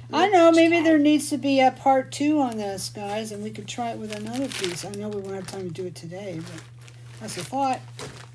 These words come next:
Speaker 2: Luggage tag, luggage
Speaker 1: If you
Speaker 2: tag,
Speaker 1: like it.
Speaker 2: luggage. What am I doing?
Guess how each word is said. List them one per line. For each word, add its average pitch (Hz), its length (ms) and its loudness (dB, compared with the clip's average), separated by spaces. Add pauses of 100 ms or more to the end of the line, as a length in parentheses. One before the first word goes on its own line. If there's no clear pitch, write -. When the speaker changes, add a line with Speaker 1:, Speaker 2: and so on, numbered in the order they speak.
(680)
Speaker 2:
Luggage 320 500 -16
tag, 427 760 -14
luggage 359 180 -16
Speaker 1:
If - 180 -18
you 220 100 -10
Speaker 2:
tag, 208 180 -10
Speaker 1:
like 233 260 -12
it. 202 180 -10 (560)
Speaker 2:
luggage. - 360 -14 (260)
What 427 120 -16
am 453 40 -14
I 330 60 -10
doing? 196 200 -16